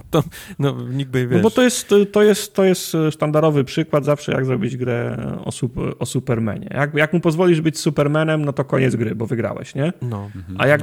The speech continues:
Speaker 1: No.
Speaker 2: a jak, a jak go, jak nie pozwolisz mu być Supermanem, to nagle nie masz gry o Supermanie.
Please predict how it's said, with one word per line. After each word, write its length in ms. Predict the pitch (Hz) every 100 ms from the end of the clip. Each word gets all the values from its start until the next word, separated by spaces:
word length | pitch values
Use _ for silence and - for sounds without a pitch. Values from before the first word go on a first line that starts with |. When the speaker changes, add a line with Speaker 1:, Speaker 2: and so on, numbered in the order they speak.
| -
Speaker 1:
No. 60 | -
Speaker 2:
a 40 |
jak, 220 | 156 156 170
a 80 | 156
jak 180 | 156
go, 340 | 156 165 165 160
jak 180 | 165 -
nie 60 |
pozwolisz 420 | 180 196 - 175
mu 80 | 143
być 160 | 135 131
Supermanem, 540 | 135 147 131 123 147
to 140 | 147 143
nagle 340 | 147 151 165
nie 320 | 175 185 196
masz 140 | 190 180
gry 140 | 190
o 60 | 196
Supermanie. 640 | 185 220 208 143 117